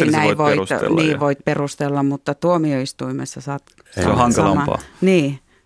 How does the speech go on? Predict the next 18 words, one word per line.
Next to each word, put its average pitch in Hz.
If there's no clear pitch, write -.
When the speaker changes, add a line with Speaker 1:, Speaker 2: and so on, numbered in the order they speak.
Speaker 2:
voit 147
Speaker 3:
Okei. 160
Speaker 2:
yrittää 160
sielläkin 143
perustella, 131
Speaker 1:
Mutta 110
Speaker 2:
mutta 135
Speaker 1:
tää 120
on 117
Speaker 2:
sillä 123
Speaker 1:
aika 143
Speaker 2:
ei 143
pitäisi 143
olla 147
vaikutusta 135
Speaker 3:
Mm. -
Speaker 2:
siihen 127
rangaistukseen. 139